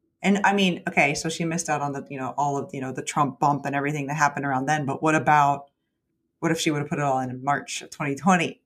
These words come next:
right? So, um, that's the thing about, you know,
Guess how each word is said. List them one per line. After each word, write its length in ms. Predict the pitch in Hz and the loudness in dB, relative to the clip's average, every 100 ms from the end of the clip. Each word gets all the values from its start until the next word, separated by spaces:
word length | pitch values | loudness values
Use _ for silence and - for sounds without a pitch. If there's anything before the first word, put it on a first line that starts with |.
| _ | _
right? 300 | 156 160 160 - _ - - _ _ | 2 2 2 -4 _ -20 -20 _ _
So, 480 | - 170 147 143 - _ _ _ | 0 2 2 -2 -6 _ _ _
um, 480 | 160 156 131 131 131 _ _ - | 0 2 2 -4 -10 _ _ 2
that's 220 | 208 208 | 2 4
the 80 | 180 | 0
thing 240 | 180 165 | 0 -2
about, 600 | 165 156 151 147 143 - _ _ _ _ _ | 0 2 4 2 -2 -8 _ _ _ _ _
you 100 | 175 | -6
know, 260 | 160 143 | -4 -6